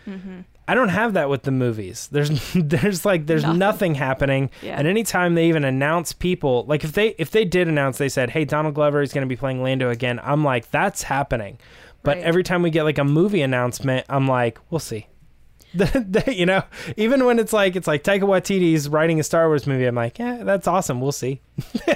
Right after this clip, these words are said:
Speaker 1: Yeah, and
Speaker 2: It's
Speaker 1: I
Speaker 2: just, it's weird.
Speaker 1: Y-, yeah, and I liked the idea. I know a couple people had said this online of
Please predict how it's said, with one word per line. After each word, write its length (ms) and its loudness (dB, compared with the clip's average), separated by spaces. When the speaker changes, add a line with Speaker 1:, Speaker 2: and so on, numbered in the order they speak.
Speaker 1:
Yeah, 280 0
and 120 0
Speaker 2:
It's 60 -4
Speaker 1:
I 20 -6
Speaker 2:
just, 220 -4
it's 140 -8
weird. 460 2
Speaker 1:
Y-, 80 -12
yeah, 320 -2
and 120 -6
I 100 -4
liked 300 -4
the 100 -2
idea. 360 -2
I 100 -2
know 260 -2
a 100 -4
couple 280 -6
people 240 -8
had 100 -6
said 100 -10
this 160 -10
online 380 -8
of 320 -14